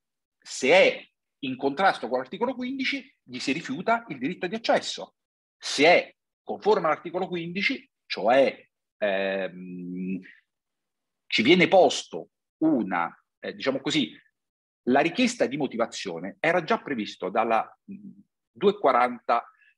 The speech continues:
dalla legge duequaranta, eh, mm, sul, da tutta la normativa sull'accesso ai dati. Quindi, innanzitutto, ci serve sempre una motivazione. La normativa sulla privacy, la motivazione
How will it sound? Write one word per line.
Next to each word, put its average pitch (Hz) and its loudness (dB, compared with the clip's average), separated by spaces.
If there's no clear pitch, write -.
dalla 131 2
legge 123 -2
duequaranta, 104 -2
eh, 101 -6
mm, 101 -6
sul, - 4
da 131 2
tutta 180 4
la 123 4
normativa 135 0
sull'accesso 139 -2
ai 110 -8
dati. 87 -12
Quindi, 113 -10
innanzitutto, 190 -6
ci - -12
serve 110 -4
sempre 92 -4
una 87 -10
motivazione. 87 -12
La 160 6
normativa 220 4
sulla 185 4
privacy, 185 0
la 165 2
motivazione 165 -8